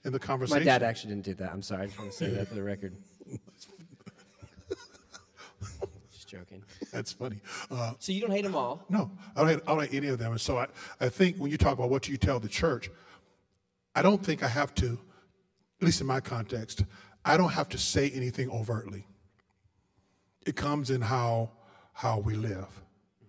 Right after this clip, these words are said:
Speaker 1: and how, for instance, uh,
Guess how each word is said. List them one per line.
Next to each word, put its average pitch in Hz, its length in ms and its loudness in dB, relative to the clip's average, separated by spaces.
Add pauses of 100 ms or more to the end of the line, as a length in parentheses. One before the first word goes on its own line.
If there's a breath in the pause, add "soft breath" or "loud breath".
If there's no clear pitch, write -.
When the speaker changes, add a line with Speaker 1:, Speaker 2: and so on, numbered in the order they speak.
(520 soft breath)
Speaker 1:
and 117 160 -2
how, 117 380 2 (460 loud breath)
for 139 200 2
instance, 127 600 -4 (260 loud breath)
uh, 110 260 -4